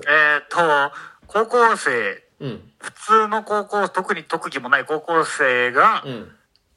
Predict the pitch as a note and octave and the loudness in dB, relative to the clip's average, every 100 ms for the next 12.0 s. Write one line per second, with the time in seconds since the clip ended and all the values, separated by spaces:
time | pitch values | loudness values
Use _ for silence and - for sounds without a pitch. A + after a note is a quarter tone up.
0 | _ - D3 B2+ - B2 C3+ E3+ F3+ F#3+ | _ -10 -6 -6 -6 -2 0 2 2 0
1 | D#3+ C#3 - D3+ - F3 D#3+ D3 E3 D#3 | -2 -8 -10 -4 0 0 0 0 2 2
2 | C3+ B2+ A#2+ B2 A2+ A2 - _ - B2 | -2 -8 -8 -10 -8 -8 -10 _ -10 0
3 | C#3+ D3+ C#3 E3+ E3+ C3 A#2+ G#2 - _ | 2 2 0 -6 -8 -12 -14 -14 -20 _
4 | _ - B2 - _ - - F#3+ F3 A#3 | _ -14 -14 -14 _ -16 -2 0 2 2
5 | A3+ G3 G3 F#3+ F#3 F#3 F#3+ C4 C#3 G#2+ | 2 2 0 0 0 2 4 4 2 -4
6 | - D3 B2+ B2+ C3+ E3 G#3 A#3+ F#3+ D3+ | -10 -4 -4 -2 -2 0 0 0 2 0
7 | B2 C3+ F#3 F3+ E3 F#3 E3+ F3+ - - | -2 -4 -4 -4 -2 2 2 0 -10 -20
8 | - E3+ F#3 F#3 F#3+ F#3 C3+ - A2 - | -16 -4 -2 0 0 -2 -4 -4 -10 -12
9 | - A2+ B2+ - C3 A2 F2+ _ _ _ | -10 -6 -6 -8 -14 -16 -18 _ _ _
10 | _ - D3+ B2 F3 G#3 A3 F#3+ F#3 - | _ -8 -4 0 4 4 2 -2 -4 -4
11 | - C#3 B2+ A#2 G2+ D3+ D3 D3 A2+ | -2 -2 -2 -2 0 2 2 0 -4